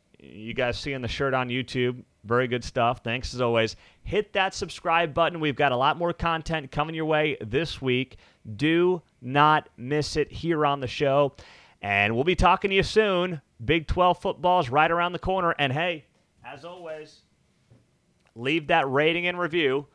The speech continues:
We've got the Heartland College Sports Koozies. Please take thirty seconds. Now is the time to do it if you haven't done it yet, because the football season's right around the corner,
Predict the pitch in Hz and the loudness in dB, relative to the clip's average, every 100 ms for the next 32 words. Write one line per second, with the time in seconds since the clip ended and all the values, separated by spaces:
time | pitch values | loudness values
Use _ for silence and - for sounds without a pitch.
0 | _ _ - 117 143 139 127 147 156 156 | _ _ -12 0 2 2 0 0 0 -8
1 | 151 147 147 139 - 160 - 190 175 127 | -2 0 0 -4 -4 -4 -2 0 0 0
2 | 117 - 165 151 - 131 - 180 170 151 | -6 -6 -4 -4 -4 -8 -4 -6 -6 -4
3 | 170 165 170 143 135 147 185 196 190 190 | -4 -4 -8 -10 -4 -2 0 -2 -2 -2
4 | 180 170 175 175 180 143 156 165 160 160 | -2 2 2 2 2 4 4 4 0 0
5 | 156 151 - 147 135 123 113 170 165 165 | 2 0 0 -2 0 0 -2 -2 0 2
6 | 151 - 151 135 131 110 131 143 139 131 | 2 0 -2 -4 -4 2 2 2 0 -2
7 | 139 139 139 | -2 0 -2